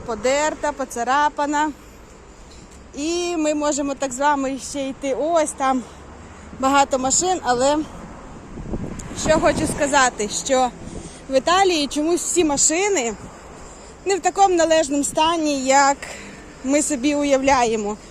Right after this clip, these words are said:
чи як ми привикли бачити. Ось підходимо, машинка що у нас? Побита, гляньте як. І ось тут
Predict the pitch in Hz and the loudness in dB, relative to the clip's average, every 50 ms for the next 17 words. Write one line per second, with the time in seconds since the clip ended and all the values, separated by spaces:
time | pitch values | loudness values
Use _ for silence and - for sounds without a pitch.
0 | - - - 359 349 339 339 330 320 294 - 302 294 285 294 285 285 277 262 233 | -8 -2 2 4 4 4 4 2 2 2 0 -2 -2 -2 -2 -2 -2 -2 0 2
1 | 247 226 226 226 - 233 220 254 262 269 262 269 - - 247 - - 359 370 392 | 2 2 2 0 -4 -6 -4 0 0 0 0 0 -4 -8 -14 -10 -2 2 2 2
2 | 302 370 349 339 339 339 - - - - - - - - - - 262 262 - 294 | 2 2 0 -2 -2 -4 -8 -12 -18 -20 -20 -20 -20 -20 -12 -8 -6 -4 -2 -2
3 | 285 277 269 - 240 240 - - 330 330 330 311 311 302 302 302 311 302 - - | -2 -2 -2 -2 -4 -2 0 2 2 2 2 2 0 2 2 2 2 0 -2 -6
4 | - - - - - - - - - - - - - - - - 262 247 233 277 | -10 -14 -18 -20 -20 -20 -20 -20 -20 -20 -20 -20 -20 -12 -4 -2 -2 0 0 -2
5 | 269 269 - - 214 214 220 233 220 214 214 214 208 - 214 214 214 214 214 208 | -2 -2 -2 -2 -4 -2 -2 -2 -2 -2 -2 -4 -6 -6 -6 -4 -4 -4 -4 -6
6 | 208 - - - - - - - - - - - - - - - - - - - | -6 -12 -20 -20 -20 -20 -20 -20 -20 -20 -20 -20 -20 -20 -20 -20 -20 -20 -20 -20
7 | - - - - - - - - - - - - - - - - - 294 294 262 | -20 -18 -16 -16 -16 -18 -18 -18 -18 -18 -18 -20 -20 -20 -20 -12 -8 -4 -2 0
8 | 254 262 262 - - - 330 359 - | 0 0 0 -2 -4 -4 -4 -4 -2